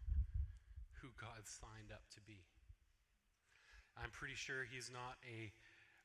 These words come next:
right-wing God. I don't believe in that. I don't believe in a left-wing God. I don't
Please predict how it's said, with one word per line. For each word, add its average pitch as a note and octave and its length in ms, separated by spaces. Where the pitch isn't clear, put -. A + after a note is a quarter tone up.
right-wing C#3 560
God. C3+ 400
I A#2+ 80
don't A2 280
believe A#2 280
in A#2 160
that. C#3+ 200
I A2+ 120
don't A#2+ 200
believe B2 280
in C3 80
a A#2+ 160
left-wing C#3 560
God. D3 320
I C3 80
don't C3 240